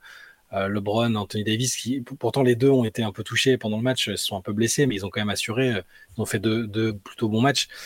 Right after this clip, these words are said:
Mais les, les, les, les Nuggets dans le Money Time, c'est, c'est, c'est toujours royal et ils s-, ils s'y mettent tous en plus. C'est pas, il y a pas que Murray qui prend feu parce que, alors certes, Murray, ça a été, euh, ça a été décisif. Il marque neuf points dans les quatre dernières minutes.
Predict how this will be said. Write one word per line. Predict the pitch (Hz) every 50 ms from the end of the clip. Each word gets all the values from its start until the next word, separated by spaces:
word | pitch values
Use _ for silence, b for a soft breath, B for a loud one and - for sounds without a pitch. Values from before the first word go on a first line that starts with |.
| B B B B B _ _ -
Mais | 113 120 120
les, | 123 120
les, | 120 127 143 135
les, | 117 120 120 120 117 113
les | 113 113 113
Nuggets | 117 117 117 131 123 120 -
dans | - 113
le | 104
Money | 104 101 104 107
Time, | - 131 123 113
c'est, | - - 104 92 92 90 87 87 98 - _ _ _ _ _ -
c'est, | - - 107 92 87
c'est | - 104
toujours | - - - 117 98
royal | 101 107 104 107 113 123 120
et | 107 98
ils | 95
s-, | 90 - - - -
ils | 131 117
s'y | - - 139
mettent | 147 147 -
tous | 208 190 -
en | 175 131
plus. | 135 143
C'est | - - 139
pas, | - 151 151
il | 135
y |
a | 139
pas | 160 160 127
que | - 151
Murray | 139 139 139 143 151 135
qui | - 127
prend | - - 135
feu | 123 - 165
parce | 120 107 -
que, | - 104 B B B B B B B B
alors | - 104 - -
certes, | - - - 147 123 - -
Murray, | 120 117 117 123 120
ça | - - 101
a |
été, | 95 - - 104
euh, | 98 90 87 - - _ _ _ _ _
ça | - -
a | 107
été | - 120
décisif. | 101 117 113 - 135 143 160 147 -
Il | 123
marque | 110 107 - - 127
neuf | 127 127 - -
points | - 147 139 135
dans | 120
les | 107 104
quatre | - 131 120
dernières | 113 110 110 110 107
minutes. | 110 117 131 143 135 - B